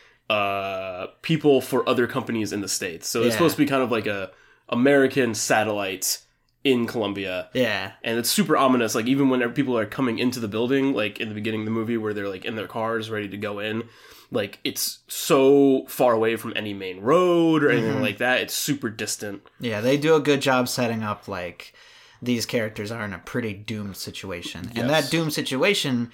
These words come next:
Speaker 2: is that this great big ominous voice comes through the intercom, which the employees didn't even know there was an intercom.
Speaker 1: Yes.
Speaker 2: Saying that,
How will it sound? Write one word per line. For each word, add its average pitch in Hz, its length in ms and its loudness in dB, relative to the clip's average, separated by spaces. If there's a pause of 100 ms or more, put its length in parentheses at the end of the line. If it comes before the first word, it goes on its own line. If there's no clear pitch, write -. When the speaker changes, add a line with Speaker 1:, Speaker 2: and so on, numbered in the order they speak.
(360)
Speaker 2:
is 120 200 0
that 110 260 -2
this 113 280 -2
great 147 360 0
big 135 320 0
ominous 127 380 2
voice 113 440 -2
comes 127 320 -2
through 120 100 -2
the 110 100 -6
intercom, 110 580 -2
which 107 120 -8
the 139 100 -6
employees 143 320 -2
didn't 117 160 -4
even 101 160 -8
know 123 180 0
there 107 120 -2
was 101 120 -4
an 101 60 -8
intercom. 101 600 -8
Speaker 1:
Yes. 101 260 -4
Speaker 2:
Saying 120 600 -2
that, 110 420 -2